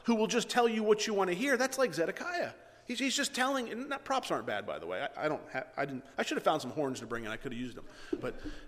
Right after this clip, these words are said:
the props are fine. But the message is what needs to be concerned with.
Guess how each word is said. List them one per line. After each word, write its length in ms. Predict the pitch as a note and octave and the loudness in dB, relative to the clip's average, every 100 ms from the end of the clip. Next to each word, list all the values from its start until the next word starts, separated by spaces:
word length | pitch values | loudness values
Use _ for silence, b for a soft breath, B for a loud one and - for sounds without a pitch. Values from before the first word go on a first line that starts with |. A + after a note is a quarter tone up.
| - - | -12 -10
the 80 | |
props 380 | - A3+ A3 - | -2 6 6 6
are 60 | F#3 | 2
fine. 320 | D#3 C3+ G2+ - B | 2 0 -2 -10 B
But 160 | E3+ F3 - - - - | 0 0 -2 -18 -20 -6
the 100 | F3+ | 0
message 340 | F3+ G#3+ F#3 D3+ | 4 4 4 0
is 140 | C#3+ | 2
what 140 | D3 | 2
needs 160 | D3 B2+ | 0 -4
to 60 | C3 | -6
be 100 | B2 | -6
concerned 420 | C3 - A#2+ A2 | -6 -6 -6 -6
with. 140 | - | -12